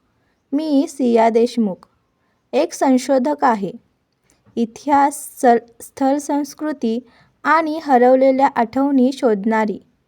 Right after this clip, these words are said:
तिनं उत्तर दिलं. ईशानच्या आयुष्यात आलेली सिया ही एक रहस्य होती. सियाला गावात एक जुनी डायरी सापडलेली होती, एका मुलीची, जिचं नाव होतं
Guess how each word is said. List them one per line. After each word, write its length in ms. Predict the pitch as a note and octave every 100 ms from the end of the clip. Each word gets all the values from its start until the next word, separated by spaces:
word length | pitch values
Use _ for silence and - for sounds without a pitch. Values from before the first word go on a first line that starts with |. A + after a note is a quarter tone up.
| _ _ _ _
तिनं 200 | C4 D4
उत्तर 460 | D#4+ C4+ - B3 C4
दिलं. 300 | A3+ G#3 - _ _ _ - - _ _ _ _ _ _ _ -
ईशानच्या 560 | A#3+ C#4+ C4+ C#4 E4 E4
आयुष्यात 600 | B3+ A#3+ B3+ - D4+ -
आलेली 460 | D4+ D4+ D#4 B3 B3
सिया 560 | - - A#3+ C4 A#3 A#3+ - _ _ _ E4+
ही 120 | F4
एक 340 | E4 C#4+ D4
रहस्य 500 | B3 A#3 B3 B3 D4
होती. 400 | C#4+ B3+ - F3+ - _ _ _ _ _ _ _ _
सियाला 760 | - A#3+ A#3 B3 C#4 C4 A3 B3+
गावात 600 | A#3 G#3+ G#3+ C4 A#3 B3 - -
एक 200 | D4 C4+
जुनी 380 | B3+ B3 C#4
डायरी 360 | C#4+ A#3+ G#3 A#3+
सापडलेली 640 | C4+ B3+ B3 B3 B3 B3 C4+
होती, 420 | C4+ B3+ F#3+ - _ _ _ _ _ _ _
एका 360 | - C4 C4+ D#4+
मुलीची, 600 | D4 A#3+ A3+ A3 - F#3 - _ _ _ _ _
जिचं 340 | G#3+ A3 C4+ C4+
नाव 260 | A#3 A3+
होतं 440 | B3+ C#4 C#4 G#3+